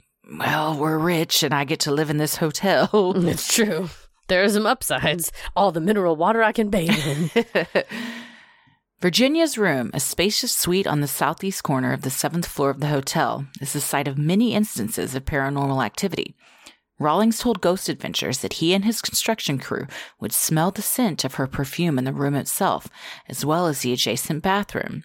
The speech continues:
Speaker 2: One, that's one sign of a ghost nearby, is
Speaker 1: A
Speaker 2: a
Speaker 1: smell,
Speaker 2: scent.
Speaker 1: yeah. And a lot of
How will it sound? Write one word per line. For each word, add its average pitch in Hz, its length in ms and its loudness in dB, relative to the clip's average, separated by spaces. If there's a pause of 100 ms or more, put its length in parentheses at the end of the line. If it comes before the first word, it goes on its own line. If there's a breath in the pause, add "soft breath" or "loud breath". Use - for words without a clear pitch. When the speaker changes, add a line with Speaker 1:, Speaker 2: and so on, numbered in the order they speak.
(140)
Speaker 2:
One, 120 460 -4
that's 139 260 -4
one 165 160 0
sign 180 320 0
of 190 80 -4
a 190 60 0
ghost 208 360 0
nearby, 170 680 2
is 151 140 -4
Speaker 1:
A - 20 -6
Speaker 2:
a 131 40 -4
Speaker 1:
smell, 196 460 4
Speaker 2:
scent. 170 200 2
Speaker 1:
yeah. 190 200 4 (300 loud breath)
And 151 120 0
a 151 40 2
lot 151 240 4
of 190 280 0